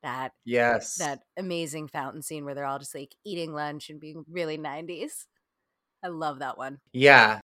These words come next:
Speaker 2: What I really liked about it was that I guess there were, I mean, I still hope for this right now, that we got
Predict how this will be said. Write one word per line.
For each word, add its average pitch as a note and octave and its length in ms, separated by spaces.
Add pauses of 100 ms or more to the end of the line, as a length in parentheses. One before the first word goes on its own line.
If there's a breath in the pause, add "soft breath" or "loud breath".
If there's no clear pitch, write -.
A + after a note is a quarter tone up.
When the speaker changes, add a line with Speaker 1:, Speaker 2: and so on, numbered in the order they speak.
(120)
Speaker 2:
What F#3+ 240
I F#3+ 140
really B3+ 240
liked F3 220
about C3 480
it C3 160
was A#2+ 800 (280)
that A#2+ 720 (460)
I C#3+ 60
guess F3+ 300
there G#3 120
were, F3+ 180
I D3+ 60
mean, D#3 140
I D3 100
still - 260
hope A#2+ 240
for B2 80
this A#2+ 240
right A#2 180
now, A2 320
that B2 140
we C3 100
got C#3+ 400